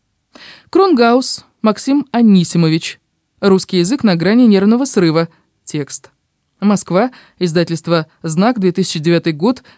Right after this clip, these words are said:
двести двадцать девять страниц. "Русский язык и культура речи". Текст. Учебник для вузов.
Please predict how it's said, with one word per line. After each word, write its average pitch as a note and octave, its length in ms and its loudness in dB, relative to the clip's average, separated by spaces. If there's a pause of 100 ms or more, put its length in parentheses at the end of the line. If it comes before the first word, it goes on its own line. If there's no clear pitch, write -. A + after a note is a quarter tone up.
двести F3+ 400 -2
двадцать E3+ 500 -4
девять D3+ 300 -4
страниц. D3 520 -8 (1200)
"Русский F3 380 -2
язык F#3+ 280 0
и F3 40 -4
культура F#3+ 400 0
речи". F3+ 460 -2 (360)
Текст. - 420 -10 (420)
Учебник F#3+ 400 -2
для A3 160 -4
вузов. C#3+ 400 -8